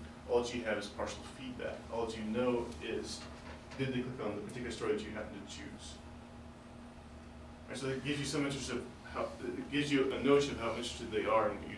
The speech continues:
chose, but not how interested they are in what you did not choose to display.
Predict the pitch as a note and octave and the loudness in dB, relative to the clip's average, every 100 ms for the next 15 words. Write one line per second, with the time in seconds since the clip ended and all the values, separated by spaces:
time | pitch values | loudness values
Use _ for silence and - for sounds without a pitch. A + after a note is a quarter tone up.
0 | - F3 F3+ A2 G#2+ - - - - - | -4 4 6 6 2 -4 -8 -12 -14 -10
1 | - A#2 A#2+ A#2+ A#2 - G#2+ A2+ - G#2 | -2 0 4 4 4 0 -4 -4 -4 -4
2 | G#2 G2+ G2 F#2+ G2+ G2 G2+ G2+ F#2+ - | -2 0 0 -2 -6 -6 -6 -6 -6 -6
3 | - - - - - - - - - - | -8 -10 -10 -10 -12 -12 -12 -12 -10 -8